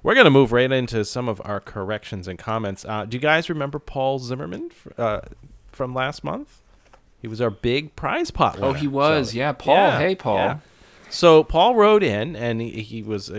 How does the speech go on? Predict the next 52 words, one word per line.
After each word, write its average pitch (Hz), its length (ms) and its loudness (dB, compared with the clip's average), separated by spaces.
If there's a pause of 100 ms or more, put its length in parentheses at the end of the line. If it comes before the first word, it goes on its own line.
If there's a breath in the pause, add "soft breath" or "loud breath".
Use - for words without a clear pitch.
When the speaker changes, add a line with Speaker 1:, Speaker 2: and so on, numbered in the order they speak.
Speaker 1:
excited, 127 580 -2
and, 92 180 -12
and, 98 320 -8
uh, 95 300 -6
he, 98 320 -12
he 107 180 -10
knows 104 220 -8
all 107 220 -8
the 101 80 -12
stuff - 300 -8
is 95 100 -8
on 104 140 -6
the 107 80 -8
way 101 280 -6
to 95 80 -10
him. 107 280 -8 (420 loud breath)
Uh, 104 440 2
and 123 160 -4
the 123 80 -2
reason 294 300 -2
that - 160 -4
has, - 180 -14
he 143 220 -10
wrote 147 240 0
into 151 300 -6
us - 160 -8
was 101 140 -4
that 101 100 -8
he, 101 300 -8
he, 110 340 -14
you 113 120 -10
know, 95 80 -8
he, 110 160 -12 (200)
he - 160 -18
heard 180 220 -10
us - 120 -6
talk 123 300 -4
about 92 300 -10 (120)
Birnbaum's 92 600 -10
Guide, 64 340 -18
which 82 180 -18
I've 104 240 -6
referenced - 480 -8
a 107 40 -10
number 87 220 -10
of - 40 -20
times, 85 340 -12
and 85 80 -14
we 90 80 -12
said, 156 380 -6 (340 loud breath)
"Hey, - 220 -6 (100)
there, 311 240 -6